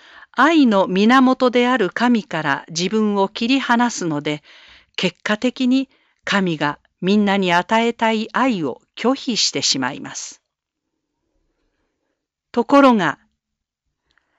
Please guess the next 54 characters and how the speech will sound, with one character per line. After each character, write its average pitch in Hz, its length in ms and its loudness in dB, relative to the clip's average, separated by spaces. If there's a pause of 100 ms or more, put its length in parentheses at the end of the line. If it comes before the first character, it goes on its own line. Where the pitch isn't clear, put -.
(260)
愛 302 320 4
が 180 200 2
神 302 360 4
の 185 140 2
賜 240 360 4
物 269 300 6
で 247 220 0
あ 269 120 4
る 247 120 -2
と 196 180 -2
い 214 140 -2
う 233 120 -2
こ 233 180 -2
と 214 260 0
を 208 100 0
知 - 300 -2
ら 311 180 2
ず 277 180 0
に 269 260 0 (280)
神 247 360 2
を 190 100 0
憎 214 400 0
む 233 180 2
人 277 300 0
で 214 140 2
す - 220 -6
ら、 226 200 -2 (440)
他 311 300 2
の 330 120 4
人 311 280 0
を 262 60 2
通 294 260 2
し - 140 0
て - 180 -4
愛 262 300 2
を 196 80 2
受 220 320 -2
け 320 40 2
入 302 120 2
れ 294 120 0
る 240 100 -2
こ 185 160 -6
と 180 120 -4
も 160 140 -2
あ 139 80 -4
り 127 120 -8
ま 123 120 -8
す。 - 240 -16 (1160)
そ - 160 0
れ 285 160 4
は 269 160 4
ま 247 220 4
さ 311 160 -2
に 196 220 -2